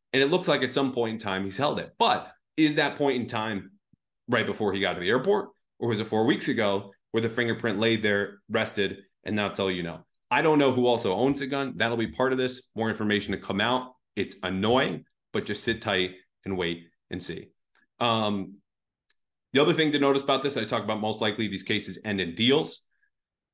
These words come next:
The, the, theoretically, the D A's office could remove the mandatory minimum sentences from the two big charges, which I mentioned. Again, they're five. They're all, they're all felonies,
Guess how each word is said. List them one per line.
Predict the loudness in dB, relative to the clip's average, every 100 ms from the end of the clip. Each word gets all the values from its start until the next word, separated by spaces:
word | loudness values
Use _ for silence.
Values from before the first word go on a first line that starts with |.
| _ _ -4
The, | -2
the, | 0 -2 -4 -10 -2
theoretically, | 4 8 8 6 4 4
the | 4
D | 2 4
A's | 4 4
office | 0 -2 -6
could | 0 4 4
remove | 4 4 4 2 -2 -6 -18 _ _ _ _ _ _
the | -4
mandatory | 2 4 2 2 2 2
minimum | 0 0 -2
sentences | -2 -4 -6 -8
from | -6
the | -2
two | -2
big | 0 0
charges, | 0 0 0 -6
which | -4
I | -2
mentioned. | 0 -2 -4
Again, | -2 -2 -2
they're | -2
five. | -2 0 0
They're | 2
all, | 2 0 -2
they're | -6
all | -8 -2
felonies, | 0 2 2 0